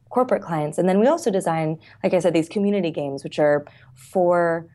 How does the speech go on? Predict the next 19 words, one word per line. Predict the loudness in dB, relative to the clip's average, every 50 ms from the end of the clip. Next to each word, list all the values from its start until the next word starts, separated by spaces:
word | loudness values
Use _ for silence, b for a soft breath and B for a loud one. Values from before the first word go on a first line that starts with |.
| b b b b -12 -8
uh, | -6 -4 -4 -4 -4 -6 -4 0
either | 0 2 2 2 0 -2 -2
to, | 0 0 -2 -2
to | -2 -6 -10
test | -8 -4 -4 -4 -2 0
out | -2 0 0
an | 0 0
idea | 0 -2 -2 0 0 0 2 2 0 0
or | 0 -2 0 0 -2
to | -2 -2 0
raise | 2 2 2 2 0
money | -2 -2 -2 -4
for | -4 -2 -4
a | -4
cause | -4 -2 -2 -2 -2 -2 -2
that | -4 -2
we | 0 0 0
believe | 0 0 0 2 4 4 4
in. | 2 0 0 -2 -4